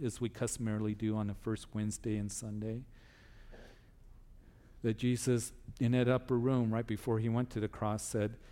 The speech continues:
you know, "Take, take the bread.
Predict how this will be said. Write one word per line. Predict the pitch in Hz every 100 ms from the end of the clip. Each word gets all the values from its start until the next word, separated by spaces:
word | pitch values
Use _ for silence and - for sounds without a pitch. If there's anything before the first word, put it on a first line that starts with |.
| - - - - - - -
you | 120
know, | 110 107 107 - - -
"Take, | - 131 127 - - - 180 - - -
take | 131 123
the | 110
bread. | 98 95 98